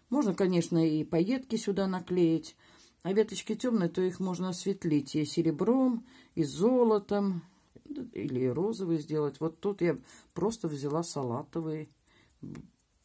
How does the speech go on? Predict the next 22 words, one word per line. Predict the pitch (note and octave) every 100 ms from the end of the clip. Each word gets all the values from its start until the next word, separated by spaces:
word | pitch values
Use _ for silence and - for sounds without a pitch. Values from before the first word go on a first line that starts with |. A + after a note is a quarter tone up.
| _ _ _ -
блеск. | C3+ C3 A#2 - - _ _ _ _ _ _ _ _ _ _ _ _ _
И | A3+
вот | G3+ G3+
так | F#3+ G3+
насыплю, | G3 G3 C4 G3 F3
и | - D#3+
у | E3
меня | F3 G#3
будет. | F#3 E3+ D#3+ - - _ _ _ _ _ -
Ну, | - - G#3+
я | G#3
взяла | F#3 G3+ F#3
вот | F3+ -
под | E3
этот | E3 E3+ C#3+
дождик. | C3 A2+ - A#2 - _ _ _ _ - - _ _ _ _ _ _ _ _ _ _
Ну, | G#3 A3+ D#3+
вот | -
так. | C3 - - - -
Щас | D#3
всё | - - E3+
насыплю. | F3 C3 - - -